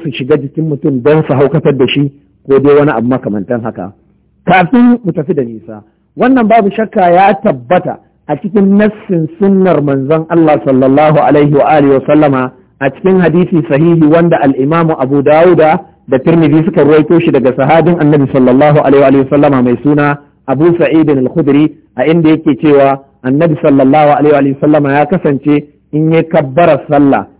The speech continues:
sai ya a'udhu billahi as-sami'il alim minash shaitanir rajim min hamzihi wa nafthihi wa nafthihi. Ina roƙon Allah mai ɗauka-, mai, mai ainihin wato mai ji, mai ilimi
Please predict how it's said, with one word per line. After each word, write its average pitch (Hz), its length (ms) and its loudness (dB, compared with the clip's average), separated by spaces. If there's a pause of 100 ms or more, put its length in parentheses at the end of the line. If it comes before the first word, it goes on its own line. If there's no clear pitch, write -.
(140)
sai 165 220 2
ya 127 160 -2
a'udhu 151 280 0
billahi 147 420 2 (100)
as-sami'il 143 460 -2
alim 143 360 0 (220)
minash 147 280 -2
shaitanir 147 500 0
rajim 135 340 0 (240)
min 147 200 0
hamzihi 160 640 0 (180)
wa 135 120 0
nafthihi 165 460 0 (220)
wa 139 100 -2
nafthihi. 123 460 -2 (220)
Ina 165 240 2
roƙon 147 380 2
Allah 170 320 2
mai 131 180 2
ɗauka-, 143 460 -2
mai, 143 240 2
mai 135 520 2
ainihin 165 380 2
wato 139 340 0
mai 131 200 2
ji, 135 300 -2 (200)
mai 131 160 0
ilimi 123 440 0